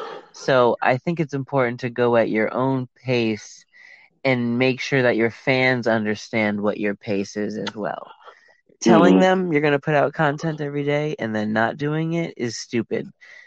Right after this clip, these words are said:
Speaker 1: Telling them that you're gonna put out content a couple times a month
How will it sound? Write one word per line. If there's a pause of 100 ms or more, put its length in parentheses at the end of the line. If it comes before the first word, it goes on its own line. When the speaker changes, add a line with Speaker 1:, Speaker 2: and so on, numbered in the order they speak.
(100)
Speaker 1:
Telling
them
that
you're
gonna
put
out
content (240)
a
couple
times
a
month